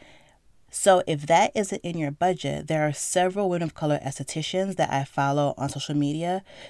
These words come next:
that provide great information about a variety of skin concerns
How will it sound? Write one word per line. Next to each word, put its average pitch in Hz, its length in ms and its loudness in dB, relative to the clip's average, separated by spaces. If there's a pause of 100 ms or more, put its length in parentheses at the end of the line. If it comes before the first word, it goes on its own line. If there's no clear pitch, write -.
that 147 120 0
provide 135 440 -2
great 165 320 -2
information 170 640 -2
about 147 180 0
a 131 140 0
variety 143 340 0
of 143 80 0
skin 151 320 0
concerns 170 580 -4